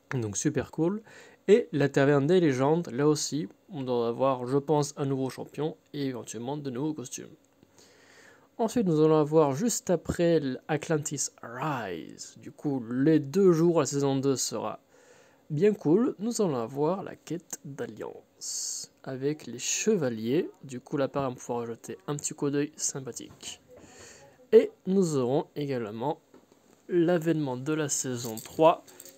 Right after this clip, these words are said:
qui sera le sept, huit et neuf juin jusqu'au dix au petit matin. Ensuite, la semaine après, bon, Beach Party c'est tout le mois de juin,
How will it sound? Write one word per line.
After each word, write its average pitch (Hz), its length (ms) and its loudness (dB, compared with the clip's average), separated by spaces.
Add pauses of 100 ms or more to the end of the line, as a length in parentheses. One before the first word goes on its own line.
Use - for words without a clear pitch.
qui 156 140 -6
sera 139 480 0
le 139 220 -2
sept, - 580 0 (180)
huit - 420 -4 (200)
et 160 100 -4 (320)
neuf 113 500 -8 (140)
juin 139 400 -2 (160)
jusqu'au 143 480 -4
dix 156 580 -2
au - 120 2 (260)
petit 139 460 -6 (160)
matin. 123 560 -6 (1900)
Ensuite, 196 640 0
la 139 140 -4
semaine 135 420 0
après, 202 640 2
bon, 147 160 0
Beach 143 180 -4
Party 147 260 -2
c'est - 160 -6
tout 147 140 -4
le 143 60 2
mois 127 100 2
de 117 60 -8
juin, 156 260 -2